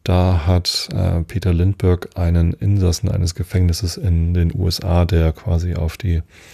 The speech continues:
Todeszelle gewartet hat, äh, durch einen One-Way-Mirror, also einen Spiegel, durchgefilmt.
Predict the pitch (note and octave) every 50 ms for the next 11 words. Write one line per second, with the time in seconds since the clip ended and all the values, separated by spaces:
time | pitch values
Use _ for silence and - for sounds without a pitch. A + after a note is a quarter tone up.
0 | - - - - - - - - - - - - F#2 F2+ F2 - - - F#2 E2
1 | E2+ E2 D#2+ D2+ - E2 D#2 D#2 - - D#2+ - - F#2 E2 - - - - -
2 | _ _ - G#2 E2 D#2 D#2 D#2 D#2 D#2 - - F2+ F#2+ G2 - - - - -
3 | F2+ F2 E2+ E2+ E2 E2 E2 E2 E2+ D#2+ - _ _ _ _ - - - - C#3
4 | D#3 A#2+ F#2+ F2 F2 F2+ F2 F2 E2+ E2 E2 F2 F2 F2 F2 E2+ E2 E2 E2 E2+
5 | E2 E2 - - - E2 D#2+ - - - _ - - G2+ G2+ G#2 F#2+ F#2 F2 F2
6 | - - - - - - - - - - G2 E2+ E2+ E2 D#2+ - - - _ _
7 | _ - - F2 - - - G2 F2 E2+ E2+ E2 E2+ - -